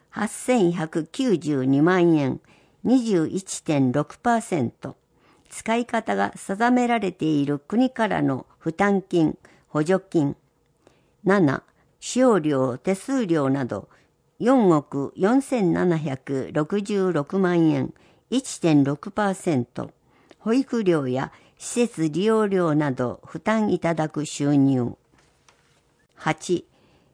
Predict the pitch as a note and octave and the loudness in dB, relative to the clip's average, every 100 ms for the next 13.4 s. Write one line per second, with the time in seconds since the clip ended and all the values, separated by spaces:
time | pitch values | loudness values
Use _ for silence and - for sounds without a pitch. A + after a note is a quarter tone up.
0 | _ - F#3+ A3+ A#3+ A3 G#3 G3 - E3 | _ -4 -2 0 0 0 0 -2 0 2
1 | D3 - _ _ _ _ - F#3+ - A#3+ | 2 -2 _ _ _ _ -6 -4 0 0
2 | E3 D3 C#3+ - - A#3+ C4+ - G3+ E3 | 0 -4 -4 -6 -6 -4 -2 2 4 6
3 | G3 A3+ D#3 C#3+ C#3+ C#3 E3 G3+ F#3+ F3 | 4 4 4 4 2 4 4 4 4 4
4 | D3+ C3+ - _ _ - A#3+ A#3 E3+ D3+ | 2 -2 -6 _ _ -6 0 0 0 0
5 | C3+ C3 - - G3 F3 - D3+ B2+ - | 0 -2 -8 -4 -2 -2 -2 -2 -2 -4
6 | A2+ - _ _ _ _ _ _ _ _ | -16 -16 _ _ _ _ _ _ _ _
7 | _ - B3+ C4 B3 G3 E3 D3 - _ | _ 0 0 2 -2 -4 -4 -6 -8 _
8 | - A#2 - C3+ G#2 - _ _ - F3 | -6 -6 -2 -2 -2 -6 _ _ -4 -4
9 | - A3+ A3+ F#3+ F#3 - _ - F#3+ A#3+ | 0 0 2 4 2 0 _ -6 -4 -4
10 | A#3+ A3+ A#3 D3+ - B2+ - D#3 C#3 C3 | -4 -4 -6 -8 -8 -8 -4 -2 -2 -4
11 | _ _ _ _ _ _ _ _ - G3+ | _ _ _ _ _ _ _ _ -2 0
12 | B2 - _ _ _ _ _ - - A3+ | 0 -4 _ _ _ _ _ -12 0 2
13 | A#3+ - - | 2 0 -6